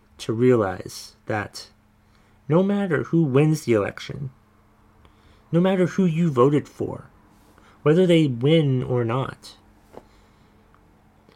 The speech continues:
they don't give a shit about you. They're not gonna fix your problems. In this case, new president of the United States,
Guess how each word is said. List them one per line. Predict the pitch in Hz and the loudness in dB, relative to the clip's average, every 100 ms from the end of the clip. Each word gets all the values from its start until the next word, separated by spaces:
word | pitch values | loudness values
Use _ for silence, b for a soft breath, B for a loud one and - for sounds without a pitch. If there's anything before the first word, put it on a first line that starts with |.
| _ | _
they | 135 160 | 2 4
don't | 226 226 | 4 2
give | - 156 | 2 0
a | - | -2
shit | - - - 113 - | -10 -4 0 0 0
about | - 95 - | -4 -4 -6
you. | - - - _ _ _ _ _ _ _ _ _ _ _ _ _ b b b b b | -10 -10 -14 _ _ _ _ _ _ _ _ _ _ _ _ _ b b b b b
They're | - | -2
not | 160 196 | 0 0
gonna | 208 202 | 0 0
fix | - - 120 - - | -2 -2 -2 -2 -4
your | 107 | -2
problems. | - 95 - 58 147 - - _ _ _ _ | -2 -8 -8 -12 -14 -18 -20 _ _ _ _
In | 143 127 | -2 0
this | 170 | 0
case, | - 165 135 - - - b b b b b b _ _ | 0 0 0 -4 -14 -20 b b b b b b _ _
new | 135 170 175 156 | 0 2 2 0
president | - 147 143 139 135 131 | -2 -2 0 0 -2 -2
of | 117 | -2
the | |
United | 120 120 113 107 | -2 0 -2 -4
States, | - - 110 - - | -6 -4 -4 -6 -18